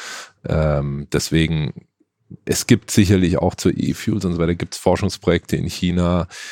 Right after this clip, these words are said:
gibt's auch kleine Pockets, wo gerade für Commercial Vehicles es Kommerzialisierung von Hydrogen, äh, Geschichten gibt. Aber, ähm,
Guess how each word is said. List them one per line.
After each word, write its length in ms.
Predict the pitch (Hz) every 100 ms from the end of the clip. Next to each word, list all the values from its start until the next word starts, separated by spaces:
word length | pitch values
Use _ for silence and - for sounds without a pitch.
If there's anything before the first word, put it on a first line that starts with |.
| - _
gibt's 260 | 107 - -
auch 200 | 87 -
kleine 300 | 85 87 87
Pockets, 680 | - 90 - 85 - -
wo 100 | 87
gerade 320 | 78 78 87 85
für 140 | 85
Commercial 540 | - 85 85 90 92
Vehicles 580 | 80 82 87 - 85 -
es 220 | - -
Kommerzialisierung 960 | - 80 80 76 90 82 78 87 87 85
von 200 | - 78
Hydrogen, 640 | 85 87 85 78 87 87 82
äh, 180 | 50 82
Geschichten 540 | 87 - - - 87
gibt. 280 | 87 - - - - - - _ _
Aber, 460 | - 71 76 76 80 101
ähm, 560 | 90 78 76 73 -